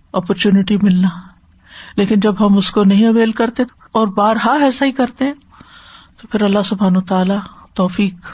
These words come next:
چھین لیتا ہے، کیونکہ جو کسی نعمت کی قدر نہ کرے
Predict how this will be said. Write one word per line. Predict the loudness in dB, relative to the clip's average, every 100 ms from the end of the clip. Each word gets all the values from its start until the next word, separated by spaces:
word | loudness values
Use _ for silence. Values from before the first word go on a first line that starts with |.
| -10
چھین | -2 0 0
لیتا | -2 -8 -14
ہے، | -16 -20 _ _ _ _ _ _ _
کیونکہ | -2 0
جو | 2 2 0
کسی | -2 -2 0 2
نعمت | 4 4 2
کی | -2 -2
قدر | 0 2
نہ | 4 2 2
کرے | 0 -2